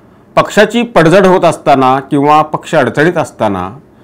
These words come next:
उरले सुरले पक्षाचे पदाधिकारी कार्यकर्ते आपल्याबरोबर राहावेत यासाठी असं बोलणं हे करावं लागतं.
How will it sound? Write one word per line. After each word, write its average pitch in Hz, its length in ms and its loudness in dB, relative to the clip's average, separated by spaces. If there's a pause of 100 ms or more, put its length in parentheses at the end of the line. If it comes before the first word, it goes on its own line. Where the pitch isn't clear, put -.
(280)
उरले 165 320 4
सुरले 190 440 4
पक्षाचे 180 720 0
पदाधिकारी 156 840 2
कार्यकर्ते 131 760 -2
आपल्याबरोबर 127 720 0
राहावेत 98 400 -2 (720)
यासाठी 170 560 2
असं 147 360 -2
बोलणं 127 320 2
हे 120 260 -2
करावं 113 420 -2
लागतं. - 340 -8